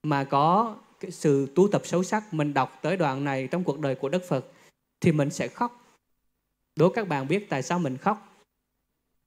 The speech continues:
Tại sao mình khóc? Tại vì Đức Phật vĩ đại quá. Bây giờ mình đi ra ngoài đường, ai mà tát cho mình một tát tai thì sao? À, mình sẽ tát lại một tát tai liền,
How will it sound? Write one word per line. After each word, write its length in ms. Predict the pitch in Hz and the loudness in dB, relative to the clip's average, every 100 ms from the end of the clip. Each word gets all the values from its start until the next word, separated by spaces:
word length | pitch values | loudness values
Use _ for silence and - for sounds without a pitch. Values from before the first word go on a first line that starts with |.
| _ _ _ _ _ _ | _ _ _ _ _ _
Tại 160 | 131 127 | -6 -4
sao 120 | 147 | -4
mình 200 | 156 127 | -6 -6
khóc? 280 | - 175 - _ _ _ _ _ - | -8 -8 -12 _ _ _ _ _ 0
Tại 100 | 151 | 2
vì 140 | 165 | 4
Đức 140 | 226 247 | 2 2
Phật 220 | 170 135 | 0 0
vĩ 140 | 165 | -2
đại 260 | 160 160 143 | 0 -2 -2
quá. 360 | 147 156 220 285 _ _ _ _ _ _ _ _ _ _ _ _ _ | -2 -2 -4 -10 _ _ _ _ _ _ _ _ _ _ _ _ _
Bây 140 | 185 220 | 6 8
giờ 100 | 190 | 8
mình 160 | 175 | 6
đi 100 | 175 | 4
ra 120 | 202 | 4
ngoài 180 | 220 185 | 2 2
đường, 320 | 175 175 151 | 4 4 4
ai 220 | 151 175 208 | 2 2 2
mà 100 | 165 | 2
tát 320 | - 220 - | 0 0 0
cho 80 | 226 | 2
mình 200 | 190 165 | 2 2
một 200 | 143 - | -2 -2
tát 200 | 220 - | -4 0
tai 260 | 196 202 | 0 2
thì 80 | 185 | 0
sao? 300 | 175 190 170 151 - _ _ _ _ _ _ _ _ _ - | 2 2 2 -4 -18 _ _ _ _ _ _ _ _ _ -4
À, 280 | 131 139 | 0 2
mình 220 | 135 165 156 | 2 0 0
sẽ 120 | 123 | 0
tát 260 | - 240 | 0 0
lại 140 | 175 139 | 0 0
một 180 | 151 135 | -2 -2
tát 180 | 202 | -4
tai 200 | - 180 | 0 2
liền, 320 | 175 151 117 | 2 2 -2